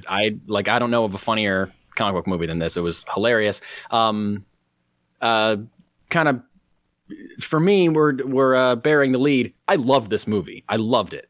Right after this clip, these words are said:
I don't think it's a perfect movie. There's definitely some flaws in it that, uh, some people are, uh, jumping on to point out. Like,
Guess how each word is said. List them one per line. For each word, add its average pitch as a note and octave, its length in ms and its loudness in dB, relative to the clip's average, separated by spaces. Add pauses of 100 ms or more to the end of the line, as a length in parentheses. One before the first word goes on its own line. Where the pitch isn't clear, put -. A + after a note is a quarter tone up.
I G#2 140 0
don't C#3+ 240 0
think D#3 120 0
it's D3+ 120 -2
a A2+ 40 -2
perfect - 440 -2
movie. F3+ 420 0 (480)
There's B2 160 -2
definitely D3 600 0
some C#3 160 -2
flaws C#3 440 2
in D3+ 100 0
it D3+ 100 2
that, G#2+ 200 -2 (220)
uh, G2+ 340 2
some A2+ 200 -4
people A#2 280 -2
are, G#2+ 480 0 (500)
uh, G2 340 0 (260)
jumping A2+ 340 -2
on A2+ 340 0
to G#2 340 0
point B2+ 380 -2
out. B2 300 2
Like, F#2+ 400 -2